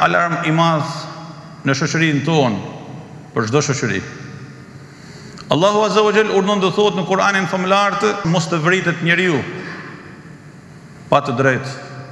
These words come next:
Ai që vret një njeri pa të drejtë është sikur të kishte shkatëruar krejt botën.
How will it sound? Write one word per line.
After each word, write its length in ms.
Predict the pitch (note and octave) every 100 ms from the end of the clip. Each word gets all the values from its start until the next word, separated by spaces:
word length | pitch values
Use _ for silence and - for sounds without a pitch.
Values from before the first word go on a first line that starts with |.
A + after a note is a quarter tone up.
| - - - - - - - - - - - - C#3
Ai 140 | F3+
që 120 | E3+ F#3
vret 160 | G#3 F#3+
një 120 | G#3
njeri 240 | G#3 A3 G#3
pa 140 | G3+ G#3
të 160 | F#3+ F#3
drejtë 440 | G3+ G#3+ F3+ G3+ G#3 G3+ - - - - - - -
është 160 | F3 F3+
sikur 400 | G3 F#3 G3+ F#3
të 140 | F3+
kishte 300 | F#3+ - F#3+ F#3 F#3 - -
shkatëruar 460 | F#3+ F3+ F#3 F#3 F#3+
krejt 220 | F3+ D3
botën. 400 | E3+ D#3 B2+ G2+